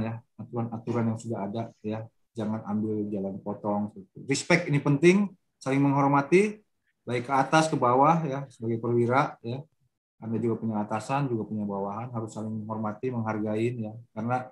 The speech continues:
orang itu di kapal itu maupun di masyarakat adalah cermin kita.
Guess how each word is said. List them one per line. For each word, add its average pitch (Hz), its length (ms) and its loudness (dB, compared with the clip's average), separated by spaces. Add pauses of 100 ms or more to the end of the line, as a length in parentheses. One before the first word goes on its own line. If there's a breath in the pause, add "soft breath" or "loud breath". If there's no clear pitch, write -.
(680)
orang 135 320 4
itu 175 240 8 (880)
di 123 160 -8
kapal 135 340 6
itu 139 140 2
maupun 135 400 2
di 120 80 -2
masyarakat 123 560 0
adalah 143 180 2
cermin 139 320 4
kita. 120 320 -4